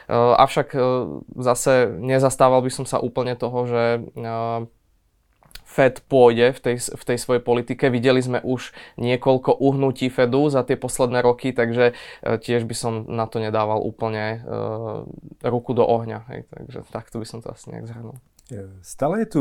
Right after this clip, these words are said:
Speaker 2: viacero rizik a jedno, jedno z, jedno z tých rizik, na ktoré upozor-, upozorňuje aj Medzinárodný menový fond, je, e, slabý bankový sektor, respektíve rizika v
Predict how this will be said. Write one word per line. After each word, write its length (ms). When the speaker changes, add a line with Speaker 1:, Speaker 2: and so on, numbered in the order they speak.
Speaker 2:
viacero 400
rizik 480
a 400
jedno, 400
jedno 240
z, 160
jedno 240
z 160
tých 160
rizik, 340
na 80
ktoré 240
upozor-, 480
upozorňuje 600
aj 20
Medzinárodný 560
menový 240
fond, 400
je, 640
e, 640
slabý 320
bankový 400
sektor, 400
respektíve 560
rizika 720
v 80